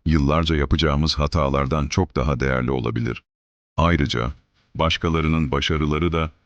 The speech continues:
bizim için ilham kaynağıdır. Onların yolunu izlemek,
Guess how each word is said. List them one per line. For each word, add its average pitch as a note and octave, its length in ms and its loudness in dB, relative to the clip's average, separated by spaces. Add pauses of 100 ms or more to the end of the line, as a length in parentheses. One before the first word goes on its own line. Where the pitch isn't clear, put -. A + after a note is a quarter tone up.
(120)
bizim E2+ 260 0
için E2 200 0
ilham D2+ 440 -2
kaynağıdır. A1 760 -6 (680)
Onların F2 420 2
yolunu D#2 360 2
izlemek, D2+ 640 -2